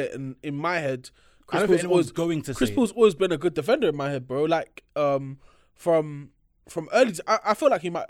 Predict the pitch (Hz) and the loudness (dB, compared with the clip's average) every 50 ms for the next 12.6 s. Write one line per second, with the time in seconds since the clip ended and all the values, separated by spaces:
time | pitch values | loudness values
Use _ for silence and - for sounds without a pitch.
0 | - - 156 151 - 139 160 190 214 - 156 135 160 135 151 147 123 - 107 139 | -6 -4 -4 -2 2 2 2 2 2 -2 -8 -8 -8 -4 -4 -4 -4 -4 -4 -6
1 | 143 - 220 214 185 - - 147 143 131 127 - 160 156 - 123 147 160 151 135 | -4 -2 0 0 0 -2 0 -4 -4 -4 -4 -6 -8 -8 -6 -4 -4 -4 -4 -4
2 | 123 143 143 135 131 135 147 - _ - 139 143 151 123 120 196 220 208 - _ | -10 -10 -8 -8 -8 -8 -8 -10 _ -10 -6 -6 -4 -4 -2 -4 -4 -4 -6 _
3 | - _ _ - 143 151 170 180 - - - - 123 135 143 143 135 - 113 107 | -20 _ _ -10 -8 -6 -6 -6 -8 -8 -8 -8 -6 -4 -4 -4 -4 -4 -12 -12
4 | - - - 143 131 131 123 107 120 123 107 98 110 123 139 143 147 147 139 - | -14 -16 -14 -12 -12 -12 -10 -10 -10 -10 -10 -10 -10 -10 -10 -8 -8 -10 -12 -12
5 | - - - - _ _ _ _ _ _ _ _ _ _ _ _ _ _ _ _ | -16 -20 -20 -20 _ _ _ _ _ _ _ _ _ _ _ _ _ _ _ _
6 | _ _ _ _ _ _ _ _ _ _ _ _ - - 117 117 113 113 117 _ | _ _ _ _ _ _ _ _ _ _ _ _ -20 -18 -14 -14 -14 -14 -16 _
7 | _ _ _ _ _ _ - 110 107 120 143 139 135 127 _ - - 127 104 - | _ _ _ _ _ _ -16 -14 -14 -12 -12 -12 -14 -16 _ -18 -18 -18 -16 -14
8 | 135 120 117 113 - 123 110 - - - 123 120 104 104 107 101 98 104 104 92 | -14 -14 -14 -16 -18 -18 -18 -18 -16 -16 -14 -14 -12 -12 -14 -14 -12 -14 -14 -14
9 | - - 117 98 - 110 113 113 107 104 104 101 98 107 120 120 - - 101 104 | -14 -16 -16 -16 -16 -16 -16 -16 -14 -14 -16 -16 -16 -18 -18 -20 -18 -20 -20 -20
10 | _ _ - - - - - _ _ _ _ _ _ _ _ _ _ _ _ _ | _ _ -20 -20 -20 -20 -20 _ _ _ _ _ _ _ _ _ _ _ _ _
11 | _ 117 104 139 143 143 - 139 120 120 127 127 107 107 104 117 110 - _ - | _ -8 -6 -4 -4 -4 -4 -6 -8 -8 -8 -8 -8 -8 -10 -10 -14 -14 _ -14
12 | 117 113 113 98 110 107 98 92 110 104 92 82 | -12 -12 -12 -12 -12 -14 -14 -14 -14 -16 -16 -20